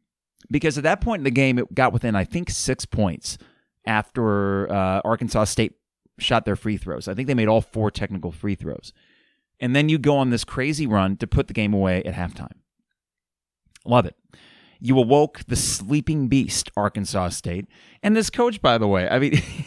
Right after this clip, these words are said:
<laughs> I wanna make sure I get this right because this is absolutely ridiculous. We're, we're texting last night, uh, me, Trevor, and Isaac. And Trevor found this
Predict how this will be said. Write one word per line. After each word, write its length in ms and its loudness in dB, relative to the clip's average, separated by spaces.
<laughs> 640 -4
I 80 2
wanna 180 4
make 160 2
sure 240 6
I 80 6
get 200 2
this 180 4
right 320 2
because 320 0
this 200 0
is 280 0
absolutely 480 0
ridiculous. 480 -2
We're, 140 2
we're 160 -2
texting 560 0
last 280 2
night, 280 0
uh, 120 2
me, 200 4
Trevor, 320 2
and 80 4
Isaac. 440 -4
And 180 4
Trevor 540 4
found 320 4
this 420 0